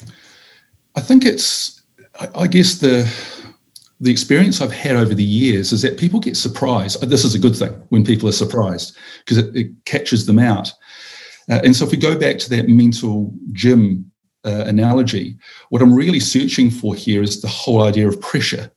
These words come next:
uh, and then building up this understanding of that situation. And what we're talking about there is the fact that there are high stakes, there's some uncertainty,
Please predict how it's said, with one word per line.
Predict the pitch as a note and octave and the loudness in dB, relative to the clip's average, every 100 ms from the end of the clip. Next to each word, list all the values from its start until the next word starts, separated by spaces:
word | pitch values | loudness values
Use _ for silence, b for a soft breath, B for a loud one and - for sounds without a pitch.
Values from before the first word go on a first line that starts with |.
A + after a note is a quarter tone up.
| _ _ _ | _ _ _
uh, | A2 G#2 A2 | -4 -2 -2
and | A#2 G#2+ A2 | 2 4 6
then | A#2 G#2+ G2 | 6 4 2
building | C3 A#2+ A#2 G#2+ | 2 2 2 2
up | G#2+ | 0
this | A2 A#2 | -4 0
understanding | G#2+ G#2 A#2 G#2+ G#2+ | 0 0 0 2 4
of | G2+ | 2
that | A2 - | 0 0
situation. | B2 - A2+ G#2+ A2 - B2 B2 B B B B B A2+ | -4 0 0 2 0 -4 -6 -10 B B B B B 4
And | A#2+ | 4
what | D3+ | 4
we're | C3+ | -2
talking | - A3 - B2 | 0 -2 2 0
about | G#2+ G2+ G#2+ | 0 -4 0
there | G#2+ | 0
is | G#2 | 2
the | - | -2
fact | - A2+ A2+ | 0 0 0
that | A2 F#2+ | -4 0
there | A#2+ | 0
are | B2+ | 0
high | A#2+ C#3+ | 0 0
stakes, | C3+ - F2+ A#2 - - - _ b b b | 0 -2 -6 -6 -8 -10 -14 _ b b b
there's | A2+ A2+ | 0 4
some | B2 | 4
uncertainty, | C3+ C3 B2+ A2 A2 F#2 G#2 - | 4 2 0 0 0 -4 -6 -12